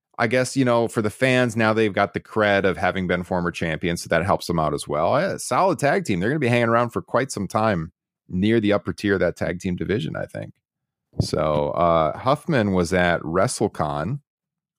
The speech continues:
Mania weekend out in California. He says they were pretty busy at WrestleCon. They were right next to the Acclaimed.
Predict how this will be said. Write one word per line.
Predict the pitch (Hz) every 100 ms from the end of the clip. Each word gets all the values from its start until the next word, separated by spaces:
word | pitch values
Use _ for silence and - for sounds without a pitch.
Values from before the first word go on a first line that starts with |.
| _ -
Mania | 90 87 90 82
weekend | 85 87 95 95
out | 82 73
in | 85
California. | - 76 78 - 80 87
He | 101
says | 104 110 98 85
they | 101
were | 143
pretty | 175 165
busy | 131 175 185 92
at |
WrestleCon. | 82 76 - - 87 76 73 87 _ _ -
They | 117
were |
right | 113 147
next | 170 175
to | -
the | 180
Acclaimed. | 170 - 170 190 95 -